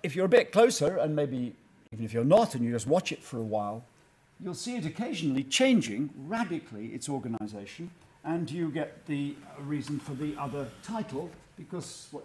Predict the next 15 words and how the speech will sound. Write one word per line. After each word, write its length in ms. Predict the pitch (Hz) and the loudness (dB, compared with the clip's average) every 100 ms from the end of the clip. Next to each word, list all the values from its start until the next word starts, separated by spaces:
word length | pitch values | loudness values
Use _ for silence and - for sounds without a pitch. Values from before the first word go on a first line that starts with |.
| - | -12
you 80 | 123 | -12
see 240 | - 139 | -4 -2
is 120 | 131 | -2
three 280 | - 165 147 | -4 -4 -4
small 420 | 147 - 143 127 - | -6 -6 -4 -6 -6
figures 320 | 185 156 - | -6 -4 -6
here, 120 | 123 120 | -8 -6
these 220 | 131 - - | -6 -8 -8
two 180 | 147 127 - - 160 | -6 -6 -8 -18 -10
characters 500 | 165 - - 139 113 | -8 -8 -8 -10 -6
with 140 | 127 113 | -8 -6
white, 280 | 143 156 - - - - - - | -6 -6 -8 -20 -20 -20 -20 -16
um, 400 | - 123 120 117 - - - 131 | -8 -4 -2 -4 -12 -20 -20 -20
uh, 40 | - - | -20 -14
collars, 600 | 151 202 214 185 - | -8 -4 -4 -4 -8